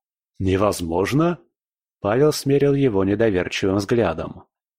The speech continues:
«Почему?» «Потому что», Герхард терпеливо пояснил, «в аристократических кругах есть правила,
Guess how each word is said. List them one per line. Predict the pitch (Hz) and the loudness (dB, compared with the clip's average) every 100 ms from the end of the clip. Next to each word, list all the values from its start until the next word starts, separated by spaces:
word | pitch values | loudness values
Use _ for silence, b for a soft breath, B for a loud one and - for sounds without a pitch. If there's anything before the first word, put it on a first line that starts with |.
| _ _ _ | _ _ _
«Почему?» | 92 123 - 180 175 110 87 - _ _ _ _ _ _ _ _ _ | -2 -2 2 2 4 0 -2 -10 _ _ _ _ _ _ _ _ _
«Потому | 90 - 101 98 98 | -2 2 2 2 0
что», | - - 98 90 87 - _ _ _ | 0 -2 0 0 -2 -6 _ _ _
Герхард | 127 131 151 - 147 - - | -4 -2 -2 -2 -4 -6 -4
терпеливо | 139 - 135 98 92 | -4 0 0 2 0
пояснил, | - 107 110 - 101 87 80 - - _ _ _ _ _ _ - | 0 0 0 0 -2 -2 -4 -12 -20 _ _ _ _ _ _ -10
«в | 87 | -2
аристократических | 90 104 - 110 120 120 131 131 139 - 135 - | 0 0 0 -2 0 0 0 0 -2 0 -2 0
кругах | 135 131 98 104 - | 2 2 2 0 0
есть | 90 82 - | -2 -2 -6
правила, | - 104 98 82 87 - - | -2 2 2 -2 -6 -12 -18